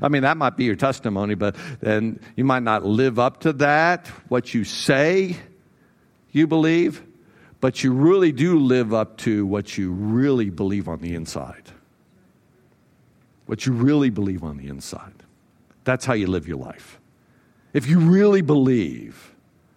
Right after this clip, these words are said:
that the Word of God is a treasure,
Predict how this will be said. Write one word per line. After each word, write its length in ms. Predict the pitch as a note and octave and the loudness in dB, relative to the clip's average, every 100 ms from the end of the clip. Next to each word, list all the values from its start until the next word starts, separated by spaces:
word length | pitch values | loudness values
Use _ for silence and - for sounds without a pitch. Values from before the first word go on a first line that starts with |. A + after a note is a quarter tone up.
| _ _ _ _ _ | _ _ _ _ _
that 140 | - A#2 | -6 -4
the 60 | |
Word 220 | A#2 C3+ B2 | 0 0 0
of 80 | |
God 460 | G#2+ A#2 A2 F#2+ E2 | 0 2 2 2 0
is 420 | D#2+ D2+ - - - _ _ _ _ _ | -4 -6 -12 -20 -20 _ _ _ _ _
a 80 | - | -12
treasure, 800 | - - C#3 C#3+ A#2+ F#2 - - | -10 -6 -2 -2 -2 -6 -12 -16